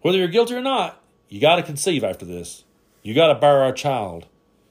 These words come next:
And I'm sure they'll go on to say something that don't necessarily say it here, but I'm sure, "And his name shall be this." That always cracked me up.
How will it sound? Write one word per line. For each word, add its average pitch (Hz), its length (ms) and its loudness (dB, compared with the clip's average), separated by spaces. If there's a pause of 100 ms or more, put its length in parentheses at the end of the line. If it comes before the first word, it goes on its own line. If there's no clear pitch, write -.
(600)
And 131 220 0
I'm 131 120 -4
sure 147 260 4
they'll 127 260 -2
go 123 80 -2
on 127 160 -2
to 107 60 -8
say 123 160 0
something 110 380 -6
that 107 140 -8
don't 107 220 -6
necessarily 104 320 -8
say 123 140 -2
it 101 60 -2
here, 101 100 -6
but 104 80 -2
I'm 110 100 -4
sure, 123 200 -6
"And 120 120 -6
his 127 200 -4
name 135 220 -2
shall 131 200 0
be 135 120 2
this." - 460 -2 (460)
That 180 100 6
always 165 220 4
cracked 123 280 -4
me 107 180 -6
up. 98 280 -8